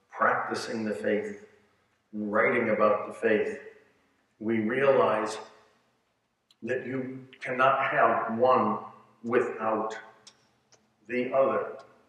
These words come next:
Jesus tells us that love consists in this. Not that we love God, but that he loved us first.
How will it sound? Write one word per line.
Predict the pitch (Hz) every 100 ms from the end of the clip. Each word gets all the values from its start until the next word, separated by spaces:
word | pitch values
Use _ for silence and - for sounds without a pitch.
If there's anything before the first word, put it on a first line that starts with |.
| _ _ _ _ _ _ _ _ _ _ _ _ - _ -
Jesus | 110 117 123 117 113 -
tells | - 127 123 123
us | 120 - - - - _ _ - - -
that | 113 123 117
love | 117 127 123 -
consists | 123 113 - - 127 - - - - -
in | 120 113 98
this. | 113 120 - - - - _ _ _ _ _ _ _ _ _ _ _ -
Not | 117 -
that | 139 117
we | 131
love | 123 113 -
God, | 131 135 - -
but | 127 -
that | 123 127
he | 127
loved | 113 107 -
us | - -
first. | - - - - - -